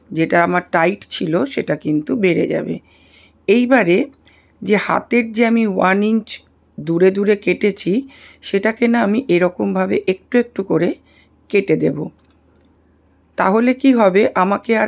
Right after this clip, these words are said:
আলাদা করে কাপড় জোড়াতে হবে না। এটাকেই আমি ভেতর দিয়ে হেম করে দেব,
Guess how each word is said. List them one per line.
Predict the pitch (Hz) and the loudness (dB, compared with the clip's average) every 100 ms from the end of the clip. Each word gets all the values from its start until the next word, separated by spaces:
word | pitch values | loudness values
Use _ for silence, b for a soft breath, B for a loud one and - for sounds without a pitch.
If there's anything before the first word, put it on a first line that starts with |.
| - | -2
আলাদা | 165 175 196 196 | 0 0 0 -2
করে | 202 - | -4 -4
কাপড় | - 160 180 160 | -2 -2 -2 -4
জোড়াতে | 170 165 160 165 | 0 0 0 -2
হবে | 156 156 160 | -2 -2 -2
না। | 160 156 _ B B B B | -2 -6 _ B B B B
এটাকেই | 190 - 233 - 262 285 - | 0 2 -2 0 2 2 2
আমি | 180 180 | 0 -2
ভেতর | 175 170 - 165 | -2 -4 -2 -4
দিয়ে | 175 185 240 - b b b 196 | -2 0 0 0 b b b 2
হেম | 190 170 | 2 2
করে | 175 156 | 4 4
দেব, | 147 143 143 | 4 0 -2